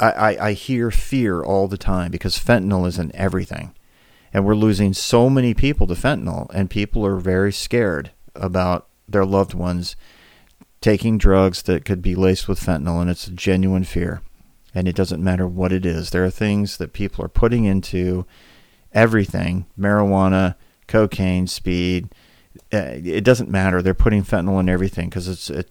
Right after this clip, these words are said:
cheap way to get a high, and a dealer knows that. And if you get a little bit of fentanyl in something, you can get really high from it. And then the customer, you, the addict,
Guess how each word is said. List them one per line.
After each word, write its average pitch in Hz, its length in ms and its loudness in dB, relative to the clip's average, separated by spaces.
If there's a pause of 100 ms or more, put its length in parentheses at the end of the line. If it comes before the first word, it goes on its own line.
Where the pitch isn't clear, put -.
(120)
cheap - 400 -6
way 101 160 2
to 95 80 -2
get 92 180 0
a 90 100 0
high, 95 540 2 (500)
and 95 160 0
a 92 80 0
dealer 101 340 4
knows 95 320 2
that. 85 320 -4
And 90 160 -2
if - 180 -6
you 92 80 -6
get 90 200 0
a 90 40 -2
little 127 440 2
bit 98 180 0
of 87 80 -2
fentanyl 92 500 0 (640)
in 95 120 0
something, 98 500 0
you 92 100 -2
can 104 160 -2
get 95 120 2
really 95 400 2
high 123 260 2
from 85 280 -4
it. 87 180 -2 (200)
And 95 220 -2
then 92 160 0
the 90 80 -2
customer, 95 680 -2 (120)
you, 101 640 -2
the 95 160 -6
addict, 95 460 -2